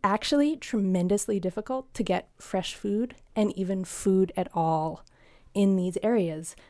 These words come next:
Um, it's, uh, it's like a flood of abundance in some ways and then a total desert in others. And so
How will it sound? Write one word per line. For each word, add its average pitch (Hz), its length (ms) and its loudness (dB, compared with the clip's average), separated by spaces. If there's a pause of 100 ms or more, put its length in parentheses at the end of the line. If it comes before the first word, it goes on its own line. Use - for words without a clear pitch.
(160)
Um, 175 440 0 (340)
it's, - 360 -2
uh, 170 420 4 (540)
it's - 300 -6 (880)
like 202 220 0
a 170 40 -10
flood 233 440 2
of 247 100 4
abundance 220 560 2
in 214 140 -2
some 196 180 -2
ways 180 380 -2
and 180 120 -6
then 175 140 -8
a 170 60 -10
total 185 380 -4
desert 156 440 -12
in 175 140 -12
others. 160 560 -12
And 190 160 -4
so 180 400 0